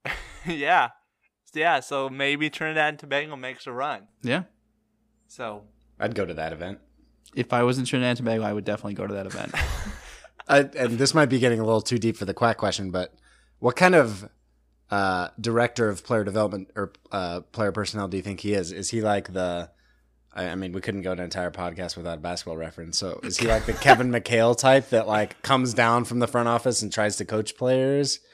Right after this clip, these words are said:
Speaker 3: Or does he, like, sit back and let the coach do his thing? Or is he, like, incredibly hands-on?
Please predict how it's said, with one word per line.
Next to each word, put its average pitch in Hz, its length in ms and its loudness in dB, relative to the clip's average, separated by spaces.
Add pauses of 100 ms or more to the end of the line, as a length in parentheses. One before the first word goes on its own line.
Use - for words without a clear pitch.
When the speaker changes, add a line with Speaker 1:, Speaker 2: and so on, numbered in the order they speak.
(360)
Speaker 3:
Or 104 140 4
does 101 160 -2
he, 120 160 0
like, 107 180 2
sit 117 300 -2
back 107 300 0
and 101 100 -6
let 98 120 -6
the 95 60 -8
coach 110 300 -4
do 107 100 -4
his 95 160 -4
thing? 135 520 0 (180)
Or 101 140 0
is 98 100 0
he, 101 140 -2
like, 92 180 -2
incredibly 92 540 -4
hands-on? 82 480 -10